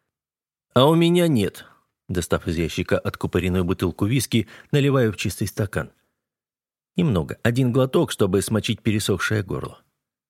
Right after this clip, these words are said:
"Проследи, чтобы убрали весь алкоголь из резиденции. Алисе он ни к чему". "Сделаю, Амиран", прищурившись,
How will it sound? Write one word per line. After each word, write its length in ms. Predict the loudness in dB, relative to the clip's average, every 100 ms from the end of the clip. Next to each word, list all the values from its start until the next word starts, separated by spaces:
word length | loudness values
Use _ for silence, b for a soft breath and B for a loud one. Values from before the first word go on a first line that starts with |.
| _ _ _ _ _ _
"Проследи, 540 | 2 2 2 0 2 0
чтобы 320 | 2 2 2
убрали 460 | 0 2 4 4 4
весь 320 | 2 0 0
алкоголь 640 | 0 2 0 2 2 0 -2
из 160 | -2
резиденции. 800 | -2 -2 -2 -2 -4 -4 -8 -10 -14 _ _ _ _ _ _ _ _
Алисе 460 | 2 4 2 2 2
он 220 | 2 2
ни 100 | -2
к 80 | -2
чему". 360 | -2 -2 -4 -10 _ _ _ _ _ _ _ -12
"Сделаю, 580 | -6 0 2 2 0 0
Амиран", 420 | 2 2 -2 -8 _ _ _ _ _ -4
прищурившись, 760 | -2 0 0 0 0 -4 -4